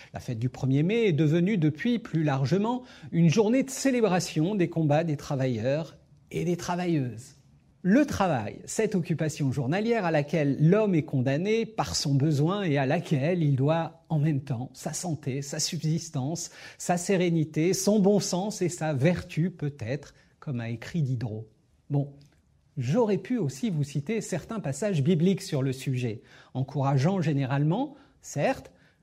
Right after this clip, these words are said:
mais pas toujours simples à appliquer à vrai dire. Je pense notamment à celui-là dans l'Épître aux Colossiens, chapitre trois, verset vingt-trois. « Quel que soit votre travail, faites-le de bon cœur,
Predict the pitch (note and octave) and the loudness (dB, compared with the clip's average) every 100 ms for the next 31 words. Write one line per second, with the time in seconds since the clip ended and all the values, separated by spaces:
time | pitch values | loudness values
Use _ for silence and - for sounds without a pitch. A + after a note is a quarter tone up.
0 | _ G3 A#3 C#4 C#4+ C4 A#3+ A3 B3 A#3+ | _ -6 0 0 2 2 2 -2 -4 -2
1 | G#3 F#3 - E3+ G3 D#3+ C#3+ C3+ C3 B2+ | 0 0 0 -2 2 2 2 0 0 -2
2 | B2 - - - - B3+ B3+ G#3 G#3 A3 | -4 -8 -20 -10 -4 -2 0 2 2 2
3 | G#3 - F#3+ G3 F#3+ E3+ D3 D3 D3+ G#3 | -2 0 0 2 2 2 2 0 0 -2
4 | - D#3 G3+ F#3 E3 - B3 C#4 C#4 D3+ | -4 -2 2 2 0 -2 -4 -4 -4 -4
5 | D3+ - A#2+ - E3 A3 G3 - F#3+ E3+ | -6 -8 -10 -4 -2 -2 -4 -2 0 2
6 | E3 - B2+ - - - - _ - C#4 | 0 0 -2 -2 -18 -20 -20 _ -2 -2
7 | B3 A3 - D#3+ B2+ D#3 D3+ - D#3+ - | 0 -2 -2 -4 0 0 0 -2 -4 -4
8 | C3 B2+ C3+ G#3 - G#3 G3+ F3+ D#3 D#3 | -4 -2 -2 -2 -4 -6 -2 -2 0 0
9 | D#3 C3 B2+ C3+ F#3+ | 0 0 -2 -4 -4